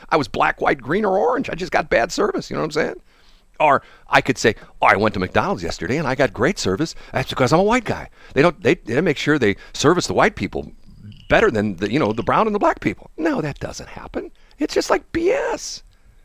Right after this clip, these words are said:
It just drives me crazy that we, you know, that we've gone so long and there's so many opportunities for everybody. I mean,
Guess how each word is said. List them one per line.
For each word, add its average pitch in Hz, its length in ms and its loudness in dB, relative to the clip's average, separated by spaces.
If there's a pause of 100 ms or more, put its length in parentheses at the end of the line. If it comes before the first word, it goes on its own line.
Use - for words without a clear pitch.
(480)
It - 120 -4
just - 200 -2
drives 302 300 0
me 180 180 -2
crazy 175 800 -2
that 120 200 0
we, 127 300 -6
you 160 80 0
know, 131 160 0 (300)
that 131 200 0 (160)
we've 139 280 -6
gone 190 320 4
so 185 240 0
long 113 500 0 (320)
and 110 180 0
there's 110 160 0
so - 280 2
many 196 320 0
opportunities 120 580 -2
for - 260 -8 (280)
everybody. 165 880 0 (160)
I 202 80 0
mean, 233 160 2